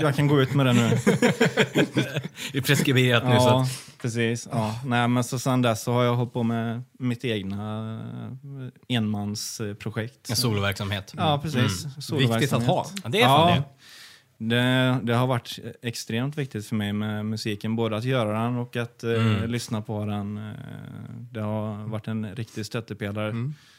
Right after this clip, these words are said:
Speaker 3: Vad grundar sig det i?
Speaker 1: Eh, ja, alltså, jag har ju haft problem med depressioner och grejer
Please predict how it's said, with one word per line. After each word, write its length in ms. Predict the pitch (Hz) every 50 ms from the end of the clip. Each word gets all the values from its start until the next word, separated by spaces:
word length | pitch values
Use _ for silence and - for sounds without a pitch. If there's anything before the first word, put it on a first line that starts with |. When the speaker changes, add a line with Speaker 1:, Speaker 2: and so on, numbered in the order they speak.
| _
Speaker 3:
Vad 120 | - 131 127
grundar 200 | 147 143 143 139
sig 120 | - 160
det 120 | 151 180 160
i? 100 | 110 135 - _ _ _ _ _ _ _ _ _ _ _ - 127
Speaker 1:
Eh, 460 | 117 110 113 110 104 104 95 76 82 104
ja, 240 | 90 82 82 60 53
alltså, 680 | 78 80 - - - 110 104 107 107 107 110 107 104 113 117
jag 120 | 117 117 117
har 80 | 117
ju 80 | 117 120
haft 240 | 117 120 113 - -
problem 400 | - 131 120 120 117 113 113 113
med 220 | 113 113 113 113
depressioner 580 | 110 113 - 127 117 - 127 113 107 110 110 113
och 80 | 120
grejer 560 | 123 127 127 120 113 113 113 113 113 117 127